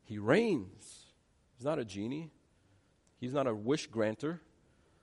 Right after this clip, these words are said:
He's sovereign, and he's king. We'll be talking about that more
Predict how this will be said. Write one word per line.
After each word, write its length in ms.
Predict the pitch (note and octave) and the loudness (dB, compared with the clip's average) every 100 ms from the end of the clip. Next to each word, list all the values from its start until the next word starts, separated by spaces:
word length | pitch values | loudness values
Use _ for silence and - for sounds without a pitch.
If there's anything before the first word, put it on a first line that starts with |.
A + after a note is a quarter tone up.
| _ - - _ - | _ -20 -20 _ -12
He's 140 | C#3 | -10
sovereign, 520 | - C#3 - B2+ F2 - _ _ - G2+ | -6 -4 -4 -6 -12 -16 _ _ -18 -14
and 80 | |
he's 120 | A#2 - | -14 -14
king. 440 | - G#3 A#3 A#2+ - _ _ _ _ _ _ _ _ | -4 -2 -2 -8 -16 _ _ _ _ _ _ _ _
We'll 100 | G#2+ | -12
be 100 | A#2 | -8
talking 520 | A#2 C3+ - A#2+ B2 - | -2 0 0 -6 -8 -8
about 300 | A2 A2+ - | 0 0 0
that 160 | A2 | -2
more 320 | G#2+ A2 G#2 | -2 -2 -2